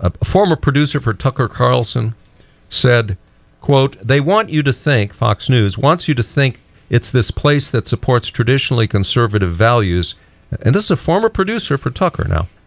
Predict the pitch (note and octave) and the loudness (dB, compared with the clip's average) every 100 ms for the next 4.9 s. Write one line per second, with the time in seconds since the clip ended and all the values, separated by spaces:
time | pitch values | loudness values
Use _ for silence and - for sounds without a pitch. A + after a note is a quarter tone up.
0 | - - - - - - - C#3 C#3 G3 | -20 -20 -20 -20 -16 -12 0 2 4 2
1 | - D#3 D3 D3+ - - D3+ D3 - C#3+ | 0 -4 -2 -2 -4 -2 0 0 0 0
2 | E3 D3+ G#2+ G#2 - C3 B2 - A2 - | 2 2 -2 -4 -2 0 0 -2 -4 -4
3 | - A#2+ - - A#2 C3 - G#2+ F#2+ F2 | 0 0 0 -2 0 0 0 0 0 -2
4 | - D3 C#3+ G2+ E2+ F#2+ F2+ F2+ F2 | 0 2 2 0 0 2 2 2 -2